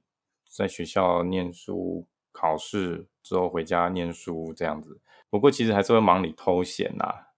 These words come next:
所以我那时候会偷看电视。我还记得那时候卡通频道它播了一部卡通叫《怪侠索罗莉》，它其实是儿童绘本改编的，里面其实就在讲说主角就是一只狐狸，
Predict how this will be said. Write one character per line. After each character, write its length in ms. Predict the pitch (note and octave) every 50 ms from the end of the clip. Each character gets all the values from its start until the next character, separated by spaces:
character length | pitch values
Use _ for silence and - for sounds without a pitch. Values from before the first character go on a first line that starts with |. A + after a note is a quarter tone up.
| _ _
所 140 | - - G2+
以 40 | F#2
我 100 | F2 F2+
那 80 | G2
时 80 | F#2+ F#2
候 80 | F#2 F#2+
会 60 | F#2+
偷 200 | - - F#2 F2
看 220 | - - F2 E2 D#2
电 240 | - E2+ D#2+ D2+ D2+
视。 320 | - - F#2 F2 F2 - - _ _ _ _
我 80 | - G2+
还 40 |
记 160 | G#2+ - D3 B2
得 80 | A2
那 100 | A#2+ A#2+
时 140 | A2+ - A2
候 100 | G#2+ G#2+
卡 180 | - - E2+ E2+
通 160 | F#2+ G2+ F#2+
频 160 | - F2 E2+
道 160 | F2+ F#2+ F#2
它 140 | F2+ F#2 F#2
播 260 | - - F#2 F2 E2+
了 60 | E2
一 60 | E2 E2
部 120 | E2 F2+ E2+
卡 240 | - - D#2+ D2+ D2
通 320 | - E2+ D#2+ D#2+ D#2+ D#2
叫 360 | - - F#2+ F2+ E2+ E2+ E2 D#2+ -
《怪 140 | - G#2 F2+
侠 240 | E2 - D#2+ E2
索 220 | E2+ - - E2+ D#2+
罗 140 | D#2+ E2 E2+
莉》， 200 | F2 E2+ E2+ E2+ - _ _ _
它 100 | - D3+
其 160 | D3 - A#2+
实 60 | G#2+
是 80 | G#2+ A#2
儿 100 | - G#2+
童 160 | F#2+ G2 F#2+
绘 100 | F#2 G#2+
本 160 | F#2 F2 F2
改 220 | E2+ E2 D2+ D2 D2
编 300 | - - E2 E2+ E2 D#2+
的， 260 | - - - F2+ - _ _ _ _
里 120 | - F2+
面 140 | G2+ B2 B2+
其 160 | A#2+ - G#2
实 40 | F#2+
就 80 | G2+ G#2
在 140 | G#2 G#2 G2+
讲 260 | - - D#2 D#2 D#2+
说 640 | - - F2+ E2+ E2+ E2+ E2+ E2 E2 E2 E2+ E2 E2+
主 160 | - F2+ G2
角 160 | F#2+ F#2 E2+
就 80 | E2+ F2+
是 140 | E2+ G2+
一 80 | G2 F#2
只 220 | F2 F#2+ F#2 F#2
狐 200 | F2 E2+ E2+ E2+
狸， 280 | E2+ - D#2+ - - -